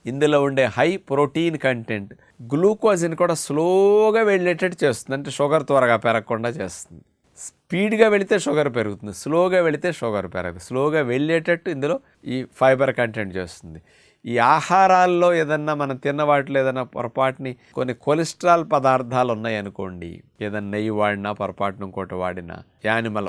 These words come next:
ఫుడ్స్ ఏమైనా తిన్నా, ఆ కొలెస్ట్రాల్ కంటెంట్ కూడా బ్లడ్లోకి అబ్జార్బ్ కాకుండా దొడ్లోకి వెళ్ళేటట్టు ఈ ఫైబర్ కంటెంట్ చేసేస్తుంది అనమాట. మరి ఇలాంటి ఎండు విత్తనాలన్నిటినీ ఎండుగానే నానబెట్టకుండా తీసుకుంటే బెనిఫిట్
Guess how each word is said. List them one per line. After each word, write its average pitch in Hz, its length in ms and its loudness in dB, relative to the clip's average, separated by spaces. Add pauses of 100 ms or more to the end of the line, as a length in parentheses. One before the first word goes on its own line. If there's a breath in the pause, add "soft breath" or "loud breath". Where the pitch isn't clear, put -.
ఫుడ్స్ 101 320 -8
ఏమైనా 90 220 -8
తిన్నా, 85 380 -16 (260 soft breath)
ఆ 117 120 2
కొలెస్ట్రాల్ 185 880 0
కంటెంట్ 175 480 0
కూడా 165 260 0
బ్లడ్లోకి 131 680 0
అబ్జార్బ్ 120 440 -2
కాకుండా 120 300 -6
దొడ్లోకి 113 460 -4
వెళ్ళేటట్టు 110 580 -6
ఈ 135 40 -12
ఫైబర్ 98 400 -4
కంటెంట్ 110 460 -12
చేసేస్తుంది 87 560 -16
అనమాట. 50 200 -20 (360)
మరి 113 220 0 (500)
ఇలాంటి 120 500 -2
ఎండు 147 220 -4
విత్తనాలన్నిటినీ 107 1200 -4 (880 soft breath)
ఎండుగానే 180 720 2
నానబెట్టకుండా 151 720 -2
తీసుకుంటే 110 840 -8 (340)
బెనిఫిట్ 127 640 -6